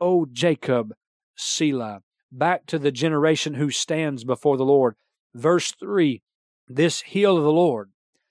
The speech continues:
I-, is referring to the kingdom.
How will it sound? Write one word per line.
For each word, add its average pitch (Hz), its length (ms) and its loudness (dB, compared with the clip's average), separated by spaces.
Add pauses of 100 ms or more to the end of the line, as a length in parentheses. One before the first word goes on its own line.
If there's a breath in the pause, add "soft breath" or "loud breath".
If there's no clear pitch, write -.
(400)
I-, 160 220 2
is 151 200 0
referring 175 540 2
to 143 80 -2
the 143 120 -2
kingdom. 131 640 -6